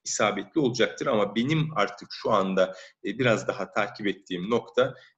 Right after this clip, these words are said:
e, siyasetin ne kadar, e, yansıyacağı, bir düzeltmeye neden olup olmayacağı. Ben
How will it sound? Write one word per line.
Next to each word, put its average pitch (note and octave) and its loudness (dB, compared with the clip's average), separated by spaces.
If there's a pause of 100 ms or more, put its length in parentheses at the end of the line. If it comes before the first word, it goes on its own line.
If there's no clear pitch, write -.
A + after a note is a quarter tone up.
e, F2+ -6
siyasetin A#2+ 0
ne A#2+ 2
kadar, A2+ 0
e, F2+ -6
yansıyacağı, G2+ 2
bir G#2+ -4
düzeltmeye G2+ 0
neden G2+ -2
olup C3 -2
olmayacağı. G2+ 2
Ben A2+ 2